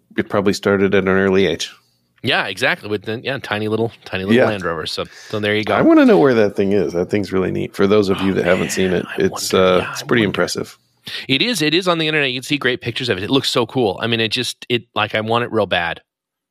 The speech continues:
Speaker 2: Want it real bad. You know, I don't know. Might have to build one. We could build a replica, possibly. We'll get the
Speaker 1: Totally.
Speaker 2: original drawings. Talk to Michael Bishop. Get the drawings out of the, out of the shed and, uh, whip one up.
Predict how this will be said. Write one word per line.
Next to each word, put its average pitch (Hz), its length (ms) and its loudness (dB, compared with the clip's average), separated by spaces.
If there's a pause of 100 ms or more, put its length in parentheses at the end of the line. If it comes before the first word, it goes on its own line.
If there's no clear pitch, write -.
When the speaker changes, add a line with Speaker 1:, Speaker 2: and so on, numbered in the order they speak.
(220)
Speaker 2:
Want 95 140 -6
it - 20 -12
real 80 180 -8
bad. 82 400 -10 (220)
You 90 80 -8
know, 85 160 -6 (120)
I 95 120 -4
don't 95 100 -2
know. 95 140 -2 (360)
Might 214 140 2
have 240 140 -2
to 240 40 -4
build 247 160 2
one. 117 160 -2
We 120 120 -4
could 135 120 -2
build 131 160 2
a 123 60 0
replica, 127 480 -2 (320)
possibly. 90 460 -4 (120)
We'll 110 120 -10
get 104 140 -6
the 104 80 -4
Speaker 1:
Totally. 139 180 4
Speaker 2:
original 101 180 -2
drawings. 98 400 -4 (300)
Talk 117 160 -2
to - 60 -8
Michael 104 180 -4
Bishop. 107 320 -4 (260)
Get 113 120 -4
the 110 60 -6
drawings 107 440 -2 (200)
out 104 160 -2
of 101 60 -2
the, 98 180 -2 (640)
out 110 140 2
of 104 40 0
the 101 60 0
shed 107 400 0 (160)
and, 92 320 -6
uh, 92 260 0
whip 104 220 -2
one 98 140 -2
up. - 140 -6